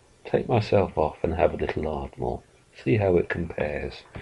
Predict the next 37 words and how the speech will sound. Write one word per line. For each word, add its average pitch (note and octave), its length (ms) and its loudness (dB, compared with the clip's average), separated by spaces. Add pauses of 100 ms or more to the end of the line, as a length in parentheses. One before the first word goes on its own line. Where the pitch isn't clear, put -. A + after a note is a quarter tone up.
(440)
And G2+ 180 6
that's - 220 4
always F#2+ 240 4
a F2 80 -6
fun E2 300 -4
thing D2 280 -4
to - 140 -14
do. C2 320 -6
When F2 100 -2
you're G2 140 0
having G#2+ 280 4
a G2+ 60 2
blend, C#2 480 -8 (800)
try A#2 280 4
the G#2+ 120 0
blend. - 480 -6 (320)
Find C3+ 260 10
out A#2 260 4 (420)
what G2 180 6
the G2+ 80 2
main F2 340 4
malt D2+ 240 0 (460)
is F2+ 240 2 (100)
that's - 240 -4
in A#2+ 160 2
that - 260 -6
blend. - 360 -10 (500)
Have C3 160 4
one A#2 220 4
of G2 80 4
those. C#2+ 480 -4 (640)
See - 200 2
if B2 60 4
you B2 120 0
can A2+ 180 -2
compare F2+ 500 0
them. D2+ 180 -14